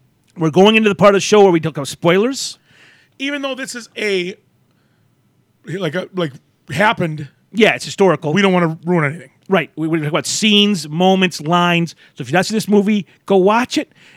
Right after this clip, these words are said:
Speaker 1: If you don't care, enjoy the ride. <laughs> Um, so remember.
Speaker 2: That's what she said.
Speaker 1: Th-, he,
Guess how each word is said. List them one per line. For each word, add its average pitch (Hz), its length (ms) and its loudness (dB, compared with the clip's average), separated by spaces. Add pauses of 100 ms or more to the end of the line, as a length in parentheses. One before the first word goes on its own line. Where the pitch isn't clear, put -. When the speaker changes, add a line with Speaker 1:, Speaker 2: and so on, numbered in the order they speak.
Speaker 1:
If 147 120 -4
you 196 60 0
don't 180 200 0
care, 254 520 4
enjoy 185 340 2
the 175 100 2
ride. 202 540 4
<laughs> - 40 -20 (240)
Um, 139 480 2 (500)
so 180 80 0
remember. 180 400 2 (1120)
Speaker 2:
That's 170 180 -6
what 147 120 -10
she 220 260 2
said. 156 460 -2 (720)
Speaker 1:
Th-, 147 180 -16
he, 143 260 -2